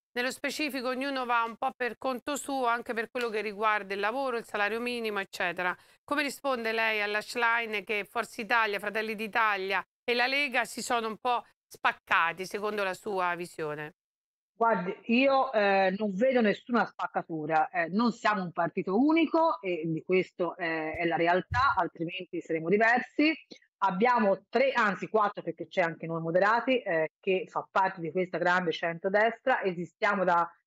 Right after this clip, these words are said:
Speaker 2: circa trenta anni alleati, ognuno ha le sue, mm, specificità, peculiarità, valori, però siamo complementari e ogni qualvolta, per fortuna non abbiamo un pensiero unico, ci confrontiamo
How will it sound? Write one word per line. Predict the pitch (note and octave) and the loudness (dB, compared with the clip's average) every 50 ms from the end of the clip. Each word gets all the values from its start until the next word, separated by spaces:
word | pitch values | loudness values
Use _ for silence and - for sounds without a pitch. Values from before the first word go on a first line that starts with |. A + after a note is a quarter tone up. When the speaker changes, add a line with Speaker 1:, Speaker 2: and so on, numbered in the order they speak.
| _ | _
Speaker 2:
circa | - - C4+ C#4+ C#4 C#4 A#3 | -6 -2 0 0 2 2 0
trenta | F#3+ G#3 G3+ F#3 F3 - G#3+ | 2 2 0 0 2 2 2
anni | G#3 G#3 G3+ F#3+ F3+ E3+ | 2 2 0 -2 -4 -4
alleati, | E3 F3+ F3+ F#3+ G#3 A#3 A#3 A3+ A#3 C4 C4+ - D4 - - - | -2 0 2 2 4 4 4 4 4 2 0 0 -4 -4 -2 -2
ognuno | B3 A#3 G#3+ G#3 A#3+ D4+ E4 D4 A#3+ F#3+ | 0 2 2 2 4 4 4 4 4 4
ha | F3 F3 | 4 2
le | F3+ E3+ | 2 0
sue, | - - - B3+ C4 A#3+ G#3 F#3 E3 - - _ _ _ _ _ _ _ _ _ A3 | -4 -4 -2 0 2 4 4 2 0 -2 -6 _ _ _ _ _ _ _ _ _ -10
mm, | A3 G#3+ G#3+ G#3+ G3+ | -8 -8 -8 -8 -10
specificità, | - - A#3 A3 - G#3+ - - F#3+ - - - A#3 A#3+ A#3 G#3 - | -6 0 0 0 0 0 -4 -4 -4 -6 -2 0 2 2 2 2 0
peculiarità, | - E3 - - F#3 F3+ F3+ E3+ - A3+ A#3 - - F3 - E3+ E3 | -4 -6 -2 0 0 0 0 0 0 2 2 4 4 2 0 0 -2
valori, | E3 F#3 F3+ G#3 A#3+ C4+ B3+ A3+ G3+ F3+ E3 - - - _ _ _ _ _ _ | 0 2 4 4 4 4 4 4 4 2 2 -2 -6 -12 _ _ _ _ _ _
però | - C4 D4 C#4 A3+ D3 - - | 0 2 2 2 2 0 -2 -2
siamo | - C#4 C4 A#3 G#3+ F#3 | 0 2 2 4 4 2
complementari | - G#3+ G#3 G3 B3+ C4+ C#4 D#4 D4+ C4 - A3 G#3 G#3+ A#3 B3 A3+ - | 2 2 0 2 2 2 2 2 0 0 0 0 2 2 2 2 0 2
e | A3 G#3+ A3 B3 | 0 0 2 2
ogni | C4 C4+ A#3+ G#3+ G3 F3+ | 2 2 2 2 2 2
qualvolta, | - C4 C#4 B3 G#3+ A3 G#3+ A3 A3+ A3+ - - - C#4 D4+ D#4 - - _ _ _ _ _ | 2 2 2 2 2 2 2 2 2 0 0 0 0 2 2 2 0 -2 _ _ _ _ _
per | - G#3+ G3 F#3+ | -2 0 0 -2
fortuna | - - F#3 E3 - - B3 A3+ G3 | -2 -4 -6 -6 -2 0 2 2 2
non | E3+ E3+ | 2 2
abbiamo | E3 E3 F#3 G3 F#3+ F3+ | 2 2 2 2 0 0
un | E3+ E3 | -4 -8
pensiero | - E3 E3 D3+ - F#3 F3 F3+ G#3+ | -10 -10 -10 -8 -4 0 2 4 4
unico, | D4 E4 C#4 G#3 - E3 D3+ | 4 4 4 2 0 -2 -10
ci | - - A#3 G#3+ | -10 -6 -8 -6
confrontiamo | - F#3+ F3+ D#3 - G#3+ A3+ A3+ G#3+ - G3+ E3+ D#3+ D#3+ E3+ G3 B3+ D4+ D4 - | -4 -6 -8 -6 -4 -2 0 0 0 0 -2 -2 -2 0 2 2 2 2 0 -4